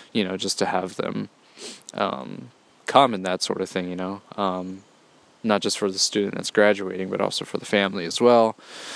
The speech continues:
So, like, you know, having that virtual ceremony option might be a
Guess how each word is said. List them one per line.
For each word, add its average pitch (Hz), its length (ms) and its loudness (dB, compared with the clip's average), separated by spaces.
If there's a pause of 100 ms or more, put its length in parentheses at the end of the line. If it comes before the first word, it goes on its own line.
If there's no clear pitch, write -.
(180)
So, 120 320 10
like, 110 300 4 (220)
you 131 100 4
know, 104 80 4
having 104 280 6
that 95 140 6
virtual 98 400 2
ceremony 104 600 4
option 95 380 2
might 90 200 0
be 92 140 2
a 90 40 -2